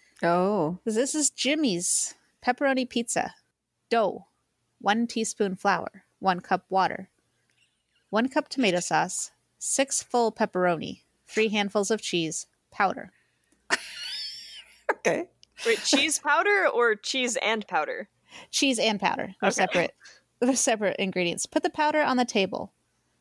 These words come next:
Speaker 2: Roll the dough on the powder. Put the tomato sauce on the dough. Put the cheese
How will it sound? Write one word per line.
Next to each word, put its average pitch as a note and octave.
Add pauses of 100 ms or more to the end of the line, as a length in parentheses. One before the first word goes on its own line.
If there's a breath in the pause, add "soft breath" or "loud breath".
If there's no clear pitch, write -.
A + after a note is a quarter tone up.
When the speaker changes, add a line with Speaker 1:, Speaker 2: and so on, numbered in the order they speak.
(100)
Speaker 2:
Roll B3
the E4+
dough G3+
on G3+
the B3
powder. F#3+ (260)
Put A#3+
the C4+
tomato D4+
sauce A3
on G3+
the F#3+
dough. F3 (600)
Put B3
the C4+
cheese C#4